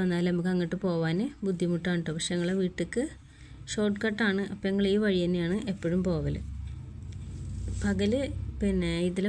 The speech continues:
വന്നാൽ നല്ല രസാട്ടോ. ഇതിൻ്റെ ഈ പാലത്തിൻ്റെ താഴെ ഭാഗത്ത് എപ്പോഴും വണ്ടികൾ കഴുകാനൊക്കെ ആളുകളുണ്ടാവും. പിന്നെ കുട്ടികൾക്കൊക്കെ ഇറങ്ങാനൊക്കെ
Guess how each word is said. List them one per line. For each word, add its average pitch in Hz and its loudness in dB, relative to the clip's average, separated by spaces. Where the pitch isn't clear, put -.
വന്നാൽ 175 0
നല്ല 175 0
രസാട്ടോ. 160 -2
ഇതിൻ്റെ 165 0
ഈ 190 -2
പാലത്തിൻ്റെ 175 0
താഴെ 185 2
ഭാഗത്ത് 196 0
എപ്പോഴും 190 0
വണ്ടികൾ 175 4
കഴുകാനൊക്കെ 165 0
ആളുകളുണ്ടാവും. 165 0
പിന്നെ 190 0
കുട്ടികൾക്കൊക്കെ 190 0
ഇറങ്ങാനൊക്കെ 196 0